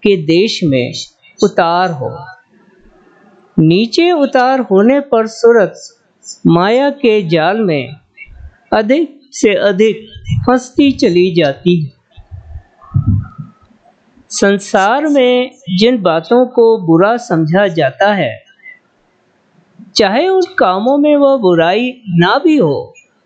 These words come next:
या संसार में जिन बातों को भला काम कहा जाता है, पर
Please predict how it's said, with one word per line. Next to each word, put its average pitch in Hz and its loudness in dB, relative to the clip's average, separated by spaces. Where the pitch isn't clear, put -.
या 240 2
संसार 220 0
में 262 0
जिन 226 2
बातों 185 0
को 240 0
भला 156 2
काम 208 -2
कहा 185 -2
जाता 208 0
है, 139 -4
पर 302 0